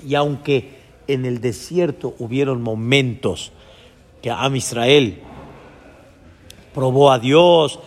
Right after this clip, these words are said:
y como que no confiaron, <clears throat> pero dice Dios, en términos generales,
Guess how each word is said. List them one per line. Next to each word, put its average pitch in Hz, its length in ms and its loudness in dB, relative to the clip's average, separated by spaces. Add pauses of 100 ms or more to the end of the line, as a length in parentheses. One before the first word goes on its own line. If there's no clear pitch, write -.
(400)
y - 80 -10
como 139 240 2
que 139 120 4
no 156 140 4
confiaron, 160 680 2 (300)
<clears throat> 156 300 -4
pero 131 180 -2
dice 135 280 -2
Dios, 135 320 -2 (440)
en 151 180 -2
términos 285 580 2
generales, 233 760 0